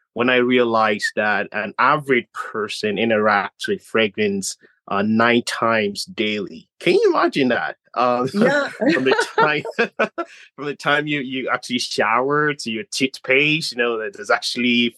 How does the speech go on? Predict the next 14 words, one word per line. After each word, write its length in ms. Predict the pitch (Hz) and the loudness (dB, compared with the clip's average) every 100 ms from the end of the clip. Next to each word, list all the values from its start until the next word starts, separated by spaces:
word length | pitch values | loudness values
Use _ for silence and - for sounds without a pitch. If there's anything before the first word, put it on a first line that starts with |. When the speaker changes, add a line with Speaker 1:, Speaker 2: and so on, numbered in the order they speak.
| - | -2
Speaker 1:
flavor 460 | 113 117 131 143 | 2 2 4 2
or 60 | 120 | 0
fragrance 440 | - 104 135 151 | 0 -2 -2 -2
in 200 | 160 160 | 0 2
there. 360 | 160 170 156 113 | 2 4 2 0
And 160 | 117 | -4
then 160 | 113 110 | -6 -2
there 140 | 113 113 | 0 0
is, 240 | 113 107 | -4 -6
uh, 200 | 107 104 | -4 -2
the 120 | 101 95 | -4 -4
bathing 420 | - 117 120 127 117 | -2 0 0 -4 -6
soap, 600 | - 120 117 117 117 - | 0 2 2 0 -2 -6
the, 260 | 107 101 | -8 -8